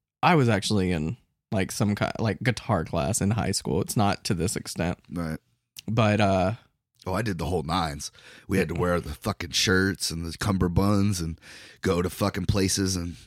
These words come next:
Speaker 2: play and, you know, like, be in, like, competitions and shit.
Speaker 1: Yeah, mine was, like, the complete opposite of this <laughs> movie is, uh, I was in guitar class and the teacher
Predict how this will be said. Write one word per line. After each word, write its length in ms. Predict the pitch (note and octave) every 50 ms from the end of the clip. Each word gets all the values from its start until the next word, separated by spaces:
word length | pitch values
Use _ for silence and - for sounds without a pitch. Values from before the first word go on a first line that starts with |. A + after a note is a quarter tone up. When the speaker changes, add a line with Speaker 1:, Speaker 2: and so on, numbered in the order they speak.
| _ _ _
Speaker 2:
play 680 | - - - G2 F#2+ F#2+ F#2+ F#2 F#2+ F#2+ F#2 F#2 F2+ E2
and, 180 | E2 E2 D#2+ E2 - - - _ _ _ _ _ _ -
you 100 | F2+ E2
know, 100 | D#2+ D#2+ D#2+
like, 240 | D2+ D#2 E2 E2
be 180 | D#2+ F2+ F2+ F2+
in, 120 | F2 D#2+
like, 160 | E2 E2 - -
competitions 880 | - G#2 G#2 F#2+ F2 - - - - G#2+ G#2 - - G#2+ G#2 G2+ G#2+
and 100 | G#2 G2+
shit. 400 | - - A#2 A2 G#2+ G#2 G2 - - -
Speaker 1:
Yeah, 320 | C#3+ C#3+ C3 B2 A2 G2+
mine 320 | G2+ A2+ B2 C#3 D3+ E3 F#3
was, 160 | E3 C#3 C3+
like, 160 | C3 B2 -
the 80 | A#2 A2+
complete 360 | - B2+ A2 B2 B2+ A#2+ - -
opposite 540 | G2 G#2 - - B2 - - C3 B2+ - -
of 280 | F#2+ G2+ G2 G#2 G2
this 220 | G#2 G#2 - - - D3 C3+
<laughs> 100 | - -
movie 420 | G#3 D#3+ D#3 E3 C3+ - C3+ C3+ - - - - - - -
is, 320 | - B2+ A#2+ A#2+ A2+ A2+
uh, 320 | G#2+ G2+ G2+ G2 F#2 F#2 - -
I 100 | A#2 C3+
was 120 | C3+ B2+
in 100 | C3+ B2
guitar 320 | A2+ A2+ G#2 A#2 A#2+ A#2+ A2+
class 480 | - G#2+ G2+ G2 G2 F#2+ - - - - - - - - _ _ -
and 480 | C3+ B2+ A#2 A2 G#2+ G#2+ G#2+ G#2 - -
the 120 | - B2 C3
teacher 600 | - - C3+ C#3 C#3 - D3 D3 C#3 B2+ -